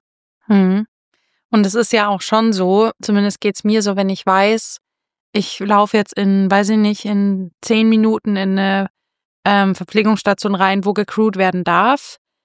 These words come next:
und sehe egal wen oder wessen Gesicht, sei es die Babs oder wer auch immer und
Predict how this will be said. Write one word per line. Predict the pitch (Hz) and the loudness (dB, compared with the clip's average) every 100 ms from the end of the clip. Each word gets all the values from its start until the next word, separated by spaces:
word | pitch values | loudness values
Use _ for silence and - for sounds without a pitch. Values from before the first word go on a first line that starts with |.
| _ | _
und | - 214 | 0 0
sehe | 185 190 226 240 220 220 226 226 _ _ _ _ _ - | 2 0 2 2 2 0 -4 -8 _ _ _ _ _ -2
egal | 226 202 202 202 175 | 0 2 2 2 0
wen | 165 160 | -4 -4
oder | 196 185 | -2 -2
wessen | 180 - 180 | -2 -2 -6
Gesicht, | 170 175 - | -6 -8 -4
sei | 190 196 | -2 -2
es | - | -2
die | 202 | -4
Babs | 220 247 - - - | 0 0 -2 -8 -4
oder | 202 190 | -2 0
wer | 190 196 | 0 -2
auch | 202 | -2
immer | 220 247 247 | 0 2 0
und | 233 202 - | 0 -4 -6